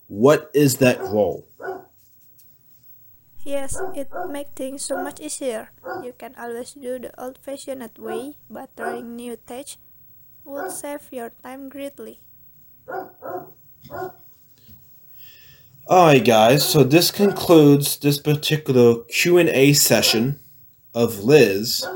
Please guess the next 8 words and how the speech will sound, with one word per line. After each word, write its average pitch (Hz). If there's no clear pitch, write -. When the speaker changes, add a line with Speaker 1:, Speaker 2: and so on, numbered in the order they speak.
Speaker 1:
my 110
M 143
C 143
Anime 117
cover 127
art 131
designer, 113
and 117